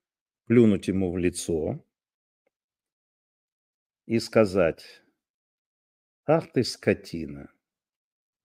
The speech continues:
иди отсюда, пока тебя не затоптали». А, зовут этого человека Николай Азаров.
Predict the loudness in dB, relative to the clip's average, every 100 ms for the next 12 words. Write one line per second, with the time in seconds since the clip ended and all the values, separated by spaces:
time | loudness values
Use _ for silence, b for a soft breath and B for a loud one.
0 | _ _ -6 -6 -2 4 6 4 0 -10
1 | -12 -14 -10 -6 -2 -2 -2 -2 -2 -4
2 | -6 -8 -10 -10 -14 -14 _ _ _ _
3 | _ _ _ _ _ _ _ _ _ _
4 | _ _ _ _ _ _ 2 4 6 2
5 | -2 -10 _ _ _ _ -8 4 6 6
6 | 4 4 6 6 6 4 4 2 2 2
7 | 0 -2 2 4 4 -2 _ _ _ _
8 | _ _ _ _ _ _ _ _ 0 4
9 | 8 10 8 6 4 0 -2 -8